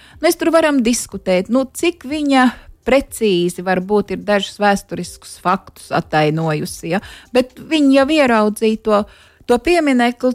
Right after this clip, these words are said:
tur, Lugano Brē kalnā. Kam ir tāds četrstūrains piemineklis, ieinteresējās, būdam žurnāliste,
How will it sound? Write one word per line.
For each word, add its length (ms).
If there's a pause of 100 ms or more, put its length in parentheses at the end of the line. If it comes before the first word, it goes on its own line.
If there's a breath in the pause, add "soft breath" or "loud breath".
tur, 200
Lugano 680
Brē 260
kalnā. 720 (560 loud breath)
Kam 340
ir 160
tāds 540 (100)
četrstūrains 720
piemineklis, 720
ieinteresējās, 1040
būdam 400
žurnāliste, 840